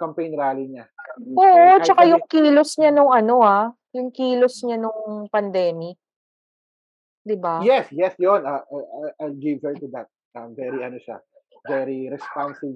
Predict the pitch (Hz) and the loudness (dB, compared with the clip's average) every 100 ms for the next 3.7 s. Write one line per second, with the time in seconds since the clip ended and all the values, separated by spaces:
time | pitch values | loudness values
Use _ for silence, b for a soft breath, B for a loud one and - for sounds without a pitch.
0 | - 107 - _ _ - - - 277 247 | -16 -20 -20 _ _ -20 -14 -4 -2 -2
1 | 208 170 240 196 147 135 139 - 135 135 | -2 -2 -2 -4 -8 -12 -16 -14 -12 -10
2 | 139 120 _ _ _ _ 123 131 131 131 | -12 -16 _ _ _ _ -20 -16 -16 -18
3 | - 208 208 214 220 208 | -12 -8 -6 -6 -6 -6